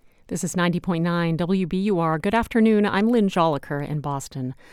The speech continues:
Public comments are due today on major changes to Massachusetts' family shelter system. The new rules include a wait list for unhoused families that's already in effect. W B U R's Gabriela Emanuel reports critics are asking the state to rethink the changes.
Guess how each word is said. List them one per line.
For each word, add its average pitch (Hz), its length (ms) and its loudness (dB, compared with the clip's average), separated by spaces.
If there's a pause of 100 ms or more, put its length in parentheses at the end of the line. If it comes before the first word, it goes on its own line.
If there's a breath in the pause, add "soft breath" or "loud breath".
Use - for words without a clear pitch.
(320 loud breath)
Public 208 260 0
comments 180 480 0
are 156 120 0
due 185 180 -2
today 170 320 0
on 156 180 2
major 202 300 0
changes 185 560 -2
to 160 100 -6
Massachusetts' 165 680 -4
family 170 340 -2
shelter 165 400 -4
system. - 440 -6 (400 loud breath)
The 170 100 -2
new 214 180 4
rules 190 480 2
include 180 360 0
a 165 60 4
wait 175 260 2
list 175 240 -2
for 160 120 -6
unhoused 175 540 -4
families 156 520 -2
that's 147 240 -6
already 156 360 -4
in 139 80 -4
effect. - 460 -8 (460 loud breath)
W 170 280 0
B 165 80 -2
U 170 120 2
R's 160 200 0
Gabriela 170 480 -2
Emanuel 160 580 0
reports 156 560 -4
critics - 420 -6
are 160 160 -2
asking 196 360 -4
the 143 80 -4
state 180 320 -8
to 151 120 -10
rethink 180 520 -6
the 147 100 -10
changes. - 680 -8